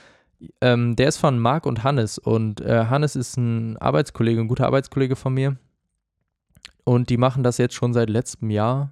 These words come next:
im Juni, glaub ich, haben die angefangen, wenn ich mich nicht recht entsinne. Nee, dann wären die schon ein Jahr dabei. Später, September oder so. Also noch kein Jahr machen die beiden das. Das ist so ein Themenpodcast, also die quatschen immer über irgendwelche,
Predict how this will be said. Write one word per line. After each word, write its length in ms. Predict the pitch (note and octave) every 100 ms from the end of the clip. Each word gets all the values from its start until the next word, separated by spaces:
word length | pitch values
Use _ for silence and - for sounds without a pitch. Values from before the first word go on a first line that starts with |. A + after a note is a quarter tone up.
| -
im 380 | A2+ B2 C3+ C#3+ _ _ _ _
Juni, 480 | G#2 A2 C#3 D3+ D#3+
glaub 320 | D3+ D#3 D#3+
ich, 280 | F3 - -
haben 140 | B2+ B2
die 80 |
angefangen, 560 | A#2+ C3 - D#3 D#3+ F3+ - _
wenn 120 | B2
ich 220 | B2 _
mich 240 | D3 B2+ -
nicht 180 | A#2+ -
recht 220 | B2 -
entsinne. 580 | C#3 C3 - C3+ E3 D3+ _ _ _ _ _ _ -
Nee, 100 | A2+
dann 180 | G#2 G#2
wären 120 | A#2
die 60 |
schon 160 | A#2 B2
ein 40 |
Jahr 160 | A#2 A2+
dabei. 500 | A2+ A2 G#2 G2 G2 _ -
Später, 520 | - B2 B2+ G#2 F#2+ _
September 520 | A#2 - B2+ C3 G2
oder 140 | G2 G2
so. 260 | G#2 G2 - - -
Also 140 | A#2+
noch 160 | B2+ B2
kein 240 | - C#3+
Jahr 220 | B2 C3+ E3
machen 200 | D3 D3
die 80 |
beiden 220 | C#3 C#3+ C#3
das. 220 | D3 - - - -
Das 140 | B2+ A#2+
ist 80 | -
so 100 | B2
ein 140 | A2+
Themenpodcast, 680 | C#3 E3+ E3 E3 E3 D#3+ -
also 140 | A#2
die 100 | A2+
quatschen 360 | G#2+ C3 - B2
immer 140 | A2+
über 180 | A2+ A2
irgendwelche, 420 | A2 G#2+ A2 A#2+